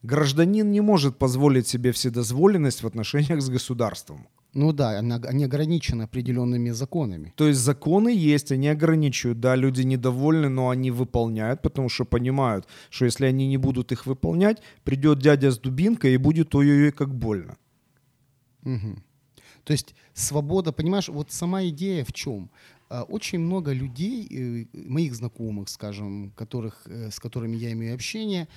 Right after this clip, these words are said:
Speaker 2: их, э, они переживают вот это состояние, что они говорят: "Я приду к Богу,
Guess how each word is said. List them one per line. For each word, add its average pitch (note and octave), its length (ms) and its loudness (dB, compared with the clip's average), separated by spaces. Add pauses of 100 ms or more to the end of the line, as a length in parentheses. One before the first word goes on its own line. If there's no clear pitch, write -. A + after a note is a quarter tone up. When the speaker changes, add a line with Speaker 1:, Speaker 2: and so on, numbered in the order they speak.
(500)
Speaker 2:
их, F#3 300 -8 (120)
э, C#3 360 -8 (420)
они D#3+ 180 -2
переживают D3+ 760 -6
вот D3 100 -10
это C#3 140 -10
состояние, D#3+ 680 -6
что - 180 -10
они C#3+ 120 -4
говорят: C3 240 -6 (240)
"Я C#3 120 -4
приду B2+ 280 -4
к A2+ 100 -12
Богу, A2 440 -8